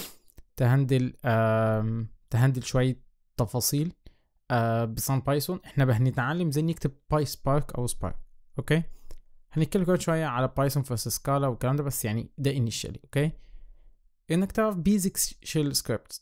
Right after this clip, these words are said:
دي مش mandatory قوي، بس هي أنا بتكلم إنك تعرف مثلا إزاي ت-، ترن simple shell script، simple command.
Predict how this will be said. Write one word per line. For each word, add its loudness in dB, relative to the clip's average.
دي 0
مش -2
mandatory 2
قوي، 0
بس 0
هي 4
أنا 2
بتكلم 2
إنك -2
تعرف 0
مثلا -2
إزاي 0
ت-، -6
ترن 0
simple -2
shell -4
script، -6
simple -2
command. 2